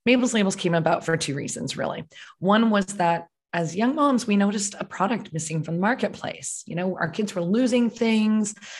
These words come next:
and we were using, like, Sharpies and masking tape and,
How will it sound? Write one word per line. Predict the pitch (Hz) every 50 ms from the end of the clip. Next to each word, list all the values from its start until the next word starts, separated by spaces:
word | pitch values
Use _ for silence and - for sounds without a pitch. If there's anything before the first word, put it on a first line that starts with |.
| - - -
and | 175 170 165 160 165 165 160 160
we | 160 160
were | 160 160 156 151 156
using, | 165 165 156 156 156 156 165 165 160
like, | - - - -
Sharpies | - - - - 220 226 226 226 226 233 226 220 214 214 214 214 208 -
and | 220 202 -
masking | - - 220 208 - - - 202 196 196
tape | 196 - 190 190 190 190 190 190 190 -
and, | 180 170 160 160